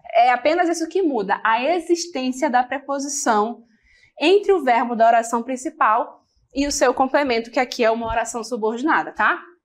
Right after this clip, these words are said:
Mais exemplos para nós. O soldado existi-, insistia em que a prisão fosse feita. Tem aqui o quezinho, mas eu identifico que antes dele tem uma preposição. Então,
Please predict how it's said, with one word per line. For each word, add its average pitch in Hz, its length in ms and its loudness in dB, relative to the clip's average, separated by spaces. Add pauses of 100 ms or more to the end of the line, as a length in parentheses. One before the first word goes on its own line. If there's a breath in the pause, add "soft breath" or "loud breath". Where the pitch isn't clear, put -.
(1160 loud breath)
Mais 330 400 2
exemplos 285 480 2
para 269 220 0
nós. - 520 -4 (300)
O 349 140 6
soldado 247 720 2
existi-, 269 760 0
insistia 269 960 0
em 269 200 -6
que 262 240 -2
a 262 100 2
prisão 233 540 -6
fosse 233 380 -10
feita. - 500 -6 (800)
Tem 220 220 0
aqui 220 240 -4
o 208 80 -6
quezinho, 285 720 -2
mas 233 200 -2
eu 233 80 0
identifico 233 600 -6
que - 120 -6
antes 254 280 -6
dele 220 280 -6
tem 240 140 -10
uma 233 160 -10
preposição. 247 680 -8
Então, 233 480 -6